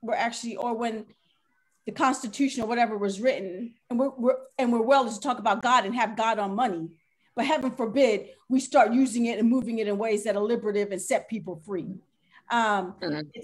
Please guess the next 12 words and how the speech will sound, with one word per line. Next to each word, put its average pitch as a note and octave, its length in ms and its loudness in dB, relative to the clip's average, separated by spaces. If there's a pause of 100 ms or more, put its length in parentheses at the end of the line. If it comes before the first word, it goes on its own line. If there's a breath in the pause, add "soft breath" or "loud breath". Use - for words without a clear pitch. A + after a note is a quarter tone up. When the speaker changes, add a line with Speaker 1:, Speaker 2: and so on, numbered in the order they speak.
Speaker 1:
so, B3+ 440 0
and, B3+ 220 -4
and C4 140 0
we C#4 80 -2
talk F4 240 -2
about C4+ 160 0
how B3+ 280 2
white B3+ 300 0
supremacy E4 540 -4
has C4 180 -2
a B3 60 -2
way D4 520 0